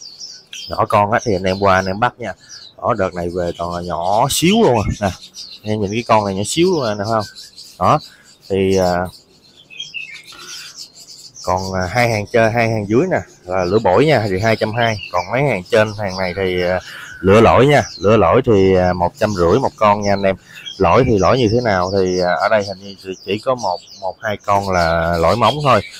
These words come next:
Giống như cái móng nó bị quẹo thôi. Còn, à, mấy con còn lại thì, à, là lỗi đuôi thôi nha anh em. Lỗi đuôi là như thế nào là gãy đuôi nè, hoặc là mẻ đuôi. Đó, hoặc là gãy đuôi hoặc là mẻ đuôi thôi anh em. Đó, thì em bán là một trăm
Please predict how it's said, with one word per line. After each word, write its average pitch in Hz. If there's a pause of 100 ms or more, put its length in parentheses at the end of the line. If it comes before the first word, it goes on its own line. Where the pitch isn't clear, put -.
(220)
Giống 123
như 127
cái 120
móng 123
nó 147
bị 104
quẹo 87
thôi. 104
Còn, 87
à, 87
mấy 110
con 104
còn 87
lại 82
thì, 87
à, 82 (1500)
là 98
lỗi 90
đuôi 123
thôi 110
nha 104
anh 101
em. 101 (240)
Lỗi 98
đuôi 117
là 101
như 98
thế 123
nào 95
là 90
gãy 90
đuôi 120
nè, 101 (220)
hoặc 90
là 90
mẻ 98
đuôi. 120 (280)
Đó, 101
hoặc 90
là 87
gãy 85
đuôi 120
hoặc 92
là 92
mẻ 90
đuôi 120
thôi 107
anh 104
em. 107 (440)
Đó, 104 (280)
thì 95
em 101
bán 113
là 113
một 90 (100)
trăm 104